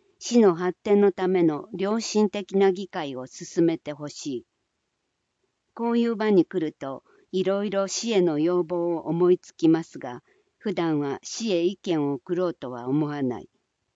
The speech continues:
議員さんと顔を合わせて意見を聞いていただける場に重要性を感じた。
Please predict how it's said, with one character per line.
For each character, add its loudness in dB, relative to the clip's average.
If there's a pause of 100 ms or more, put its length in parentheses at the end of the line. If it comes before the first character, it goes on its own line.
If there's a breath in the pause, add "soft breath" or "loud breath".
(240)
議 0
員 8
さ 0
ん 2
と -6 (280 soft breath)
顔 -6
を -4
合 -4
わ -2
せ -8
て -6
意 0
見 2
を -2
聞 -4
い -2
て -4
い -2
た -10
だ -8
け -8
る -4
場 -6
に -2
重 -2
要 -2
性 -6
を -6
感 -2
じ -8
た。 -16